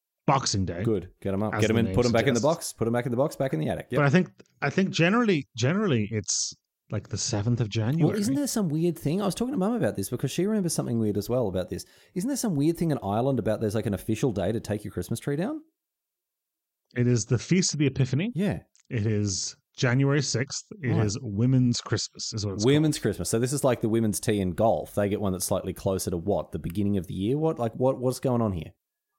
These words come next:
Speaker 1: I don't know why it's called that. I, I, al-, I also equate it. Well, well, my parents grew up in a very multi, um, multicultural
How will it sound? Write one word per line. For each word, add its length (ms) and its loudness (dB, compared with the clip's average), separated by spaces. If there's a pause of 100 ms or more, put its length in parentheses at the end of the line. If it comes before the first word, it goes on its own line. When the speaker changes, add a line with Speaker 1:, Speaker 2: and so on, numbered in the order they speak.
(800)
Speaker 1:
I 60 -2
don't 240 2
know 140 4
why 220 4
it's 120 -2
called 300 -2
that. 320 0
I, 240 0
I, 140 4
al-, 240 4
I 220 0
also 300 4
equate 280 2
it. 80 -2
Well, 180 0
well, 100 2
my 140 4
parents 300 2
grew 180 2
up 80 -2
in 100 2
a 40 2
very 180 2
multi, 480 2
um, 380 -2 (540)
multicultural 1040 -2